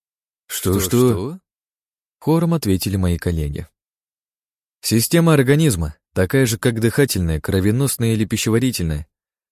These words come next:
Speaker 1: она отвечает за защиту организма от бактерий и вирусов, а также грибков, но об этом им пока знать не обязательно.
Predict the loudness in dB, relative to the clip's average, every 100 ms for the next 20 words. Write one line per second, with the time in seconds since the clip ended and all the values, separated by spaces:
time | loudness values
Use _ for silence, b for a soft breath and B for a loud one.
0 | _ _ 0 2 2 2 0 2 2 2
1 | 0 0 0 -2 0 0 2 0 0 0
2 | 0 0 -2 -2 -2 0 2 2 0 -2
3 | -6 -12 _ _ _ _ _ _ _ _
4 | -6 -2 -2 -2 -4 -2 -4 -4 -6 -6
5 | _ _ -2 0 0 0 0 0 -2 -2
6 | -2 -2 0 -2 -2 -2 -4 -4 -6